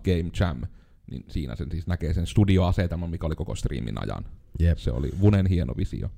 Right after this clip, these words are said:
Speaker 2: Joo, ja jos Game Jamit kiinnostaa ylipäätänsä, siitä on blogia sun muuta ja kaiken näköistä löytyy kyllä, että linkitellään kaikki tuonne alas ja ylös ja joka puolelle. Ehkä ei ylös, mutta ainakin alas.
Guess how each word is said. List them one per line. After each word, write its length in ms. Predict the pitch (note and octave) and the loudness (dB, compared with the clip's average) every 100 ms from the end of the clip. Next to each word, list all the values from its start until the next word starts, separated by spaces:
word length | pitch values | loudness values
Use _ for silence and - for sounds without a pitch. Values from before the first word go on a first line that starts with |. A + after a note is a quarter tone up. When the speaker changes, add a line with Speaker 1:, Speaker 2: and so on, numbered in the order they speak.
| - | 0
Speaker 2:
Joo, 260 | F#2+ A#2 B2+ | 6 8 10
ja 120 | G2+ | 8
jos 180 | F2+ F2+ | 6 6
Game 240 | F#2 F#2+ F2+ | 6 8 6
Jamit 220 | E2+ - | 6 4
kiinnostaa 480 | F#2 E2+ E2 - D#2+ | 4 4 4 4 4
ylipäätänsä, 600 | D#2+ F#2+ F#2+ E2+ F2 E2 | 6 8 8 6 2 0
siitä 380 | - E2 D#2+ D#2+ | 0 -2 2 0
on 120 | D#2 | 2
blogia 500 | D#2+ D#2+ D#2+ D2 D2+ | 2 2 2 2 2
sun 140 | D#2+ | 0
muuta 460 | D#2 C#2 C#2+ D#2+ C2 | 0 0 -2 -2 -2
ja 160 | B1+ | -2
kaiken 380 | D#2 D#2 E2 D#2 | -2 0 2 2
näköistä 380 | C#2+ F#2+ - F#2 | 2 -2 2 4
löytyy 380 | F2+ F#2+ - G#2 | 6 4 2 2
kyllä, 320 | G#2+ G#2 G#2 | 2 4 4
että 200 | - G2+ | 2 4
linkitellään 600 | F#2+ F#2 F#2 G2 F#2+ G2+ | 4 4 4 6 6 4
kaikki 320 | F2+ G2 - | 4 2 0
tuonne 360 | F#2+ G2+ G2+ F#2+ - - | 0 2 2 2 0 0
alas 320 | F2 E2+ - | 2 4 4
ja 100 | F2 | 4
ylös 320 | D#2+ D#2+ E2+ | 4 4 4
ja 120 | D#2+ D2+ | 4 2
joka 260 | D#2+ D2+ | 2 0
puolelle. 480 | D2+ D2 E2+ F2 F2+ - - - - - - - - - - _ _ _ _ _ - - - | -2 -2 0 0 0 -4 -10 -16 -18 -18 -18 -20 -20 -20 -20 _ _ _ _ _ -20 -14 2
Ehkä 280 | D#2+ - E2+ | 6 6 6
ei 100 | D#2 | 4
ylös, 300 | D2 D#2 - | 2 0 -2
mutta 320 | D2+ - D#2 | -6 -2 -2
ainakin 340 | - D#2 F2+ E2 | 0 0 0 0
alas. 240 | D#2+ E2 | 0 0